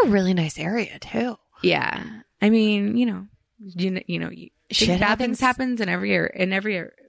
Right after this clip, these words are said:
Speaker 2: what did I just say? Bad things happen in all the areas.
Speaker 1: Yeah.
Speaker 2: Which is how good your P R is on hiding it. Um, yeah. So then before, so that was at the beginning of the class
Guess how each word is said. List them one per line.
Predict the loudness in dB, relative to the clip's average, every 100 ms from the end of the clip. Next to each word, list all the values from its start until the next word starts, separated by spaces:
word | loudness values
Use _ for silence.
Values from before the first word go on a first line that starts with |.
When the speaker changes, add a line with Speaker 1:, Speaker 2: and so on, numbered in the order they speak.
| _
Speaker 2:
what | -18
did | -16
I | -16
just | -16
say? | -20 -8
Bad | -2 -2
things | 0 -2
happen | 0 0 -2
in | -2 0
all | 0
the | 0 -2
areas. | -4 -4 2
Speaker 1:
Yeah. | 4 4 0 -4 -8
Speaker 2:
Which | -6 -4
is | -2
how | 2 4
good | 4 4
your | 4
P | 2 2
R | 2 4
is | 2 0 -4
on | -8
hiding | -2 -2 -2 -8
it. | -10 -14 -20 -20 _
Um, | 2 4 2 0 -10 -14 _ _ _ -12 -2
yeah. | 0 0 0
So | 0
then | 4 4 2 2
before, | 2 2 2 4 4 2
so | -2
that | 0 2
was | 2
at |
the | 0
beginning | 0 2 4 4
of | 2
the | 0
class | 2 2 2 0 -4 -12